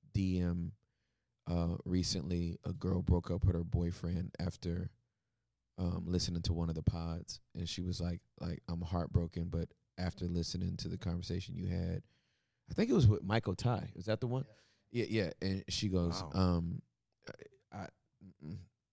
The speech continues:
Speaker 1: I can't stay with him." And you're just like, <gasps> like, people are making life decisions based off of a podcast. You know what I mean? We got people, like,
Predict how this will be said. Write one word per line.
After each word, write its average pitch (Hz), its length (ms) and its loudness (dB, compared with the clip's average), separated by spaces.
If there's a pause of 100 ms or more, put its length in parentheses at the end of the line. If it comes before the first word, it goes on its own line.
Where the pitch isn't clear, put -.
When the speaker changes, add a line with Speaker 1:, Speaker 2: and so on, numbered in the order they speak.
(320)
Speaker 1:
I 95 80 -2
can't 82 220 -4
stay 85 200 -4
with - 120 -6
him." - 180 -6 (680)
And 113 160 4
you're 127 100 8
just 117 260 4
like, 92 240 -6 (380)
<gasps> - 360 -12
like, 208 180 -2
people 190 340 4
are 165 80 4
making 113 460 4
life 107 560 2 (120)
decisions 107 1120 4
based 113 580 2
off 107 360 2
of 92 520 4 (1120)
a 104 160 6
podcast. 160 1000 2
You 143 60 8
know 139 80 6
what 139 80 6
I 139 40 6
mean? 156 380 4
We 156 100 4
got 113 200 4
people, 113 260 2
like, 92 240 -2